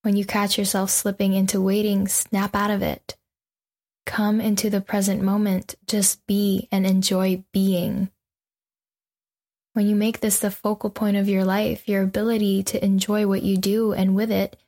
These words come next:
the quality of your life, increases dramatically. So start eating with no distractions today. Take a walk without headphones on.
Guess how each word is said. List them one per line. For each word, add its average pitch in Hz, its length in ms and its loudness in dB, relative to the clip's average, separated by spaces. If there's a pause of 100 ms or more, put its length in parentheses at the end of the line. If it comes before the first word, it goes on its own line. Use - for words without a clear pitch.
(180)
the 202 60 0
quality 214 580 0
of 190 120 0
your 185 140 0
life, 208 320 -2
increases 196 640 0
dramatically. 190 920 0 (2250)
So 214 100 0
start 208 400 0
eating 208 300 2
with 190 120 2
no 196 180 2
distractions 196 840 0
today. 175 500 -4 (600)
Take 202 240 -2
a 196 60 0
walk 196 320 0
without 190 260 0
headphones 196 560 0
on. 185 400 -2